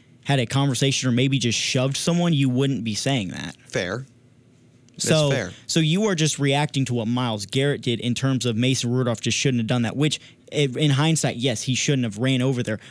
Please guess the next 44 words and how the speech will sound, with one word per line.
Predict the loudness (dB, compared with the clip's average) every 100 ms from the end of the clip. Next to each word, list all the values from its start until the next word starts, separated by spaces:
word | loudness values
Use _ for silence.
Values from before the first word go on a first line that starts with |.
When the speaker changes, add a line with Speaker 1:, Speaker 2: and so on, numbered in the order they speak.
| -6
Speaker 1:
but | -4
he | 0 0
ran | 2 2 4
over | 2 2
there | 0 -2 -4 -14 -16 -2
not | 2 4 2 0 -2 -14 _
to, | -2 0
he | 0 -2 -2
didn't | 0 0 0
know | 0 0
he | 0
was | 0
gonna | -2 -4 -4
hit | -6 0 0
him | 2 0
over | 0 0
the | 0
head | 0
with | -2 -4
the |
helmet | -2 0 0
because | 0 -2
that's | 0 2
just | 0 2
not | 2 2 0
something | 0 0 0 -2
that | -2 0
anyone | 2 4 4 2 2
thought | 0 0
Myles | -2 -2 -2
Garrett | -2 -2 -4
was | -8
gonna | -8 -8
do. | -10 -12 -18 _ _ _ -20 -6
But | -2 2
moving | 2 4 4
on, | 4 2 2
I | 0
think | 2 0
that | 2
we've | 0 0
exhausted | 0 0 0 -2 -2
the |
conversation. | 0 0 0 0 0 0 -2